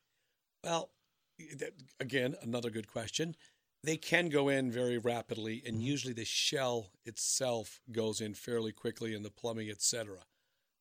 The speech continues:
Speaker 1: However, you know, we're, again, it's a seasonal business. We
Speaker 2: Mm-hmm.
Speaker 1: do need to put a patio on it.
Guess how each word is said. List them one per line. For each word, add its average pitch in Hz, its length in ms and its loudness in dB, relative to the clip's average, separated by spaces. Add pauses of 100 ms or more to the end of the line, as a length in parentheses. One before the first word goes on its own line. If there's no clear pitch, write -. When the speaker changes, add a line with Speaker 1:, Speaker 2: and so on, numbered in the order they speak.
(120)
Speaker 1:
However, 123 640 4 (640)
you 120 80 -4
know, 110 140 -4
we're, 120 400 -2
again, 117 280 -4
it's - 140 -4
a 117 60 -12
seasonal 120 460 0
business. 110 520 -4 (180)
We 120 120 -2
Speaker 2:
Mm-hmm. 120 80 -8
Speaker 1:
do 123 180 2
need 120 200 -2
to 117 60 -8
put 117 200 -2
a 110 40 -8
patio 117 440 -2
on 107 160 -6
it. 107 100 -12